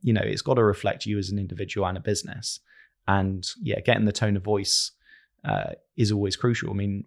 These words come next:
with all of my clients, we do sort of weekly, bi-monthly calls. And when I send the content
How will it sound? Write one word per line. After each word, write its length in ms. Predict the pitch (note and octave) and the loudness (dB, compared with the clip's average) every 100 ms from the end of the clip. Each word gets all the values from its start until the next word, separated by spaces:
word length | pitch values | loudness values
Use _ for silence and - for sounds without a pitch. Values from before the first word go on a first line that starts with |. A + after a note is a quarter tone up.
| - | -6
with 160 | A2 A2 | 2 6
all 180 | A#2+ A2+ | 6 6
of 60 | |
my 100 | G2 | 2
clients, 420 | F#2+ A2+ G#2 F#2+ - | 0 0 0 -2 -4
we 100 | G2+ | -4
do 120 | G2+ | -4
sort 220 | - E2 | -6 -6
of 80 | F#2+ - _ _ G#2+ | -8 -12 _ _ 4
weekly, 500 | A2 G#2+ G#2 G2+ G2 | 4 4 0 0 2
bi-monthly 540 | G2 G2 G2 - G2+ | 0 0 -2 -6 -12
calls. 560 | - B2+ - - - - _ - _ - | -2 -2 -2 -4 -6 -6 _ -20 _ 0
And 320 | G#2+ G2+ G2+ | 4 4 2
when 180 | G#2 A#2 | 2 2
I 60 | G#2+ | 4
send 200 | B2 G#2+ | 2 0
the 60 | |
content 500 | - G#2+ G#2 G2 F#2+ | 0 -2 -2 -6 -8